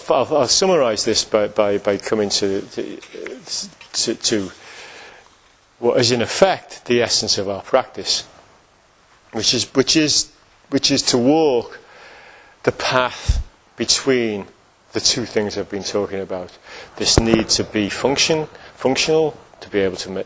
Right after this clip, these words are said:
you know, make decisions, and from the other perspective, that everything is fine. And, uh, we, you know, the Buddha called it, or it is called, I don't know whether he called it that, to be honest, but it is called the middle way.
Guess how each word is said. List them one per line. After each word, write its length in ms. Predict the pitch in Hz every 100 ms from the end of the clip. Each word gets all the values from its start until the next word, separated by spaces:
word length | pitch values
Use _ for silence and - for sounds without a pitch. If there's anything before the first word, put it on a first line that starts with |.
| -
you 80 | 101
know, 100 | 92
make 200 | 101 95
decisions, 680 | - 170 175 175 160 143 - - - - - -
and 280 | 104 98 95 - -
from 120 | 101
the 140 | 101
other 140 | 123 127
perspective, 720 | - - 117 107 - 104 92 - - -
that 140 | 110
everything 300 | 98 98 90 -
is 120 | -
fine. 420 | - 95 92 87 - - - - -
And, 340 | 110 101 95 - - _ -
uh, 120 | 107 101
we, 160 | 151 135 - _
you 100 | 135
know, 80 | 104
the 140 | -
Buddha 240 | 98 139 127
called 340 | - 104 98
it, 160 | 104 -
or 200 | 90 - -
it 220 | 117 -
is 120 | 110
called, 320 | - 101 101
I 60 | 123
don't 160 | 135
know 60 | 95
whether 200 | 127 120
he 120 | 95
called 300 | - 95 92
it 120 | 98
that, 240 | 104 101 -
to 80 | 92
be 80 | 98
honest, 240 | 107 -
but 120 | -
it 180 | 131 160
is 220 | 160 135
called 380 | - - 117 101
the 40 |
middle 300 | 101 107 101
way. 300 | 110 151 120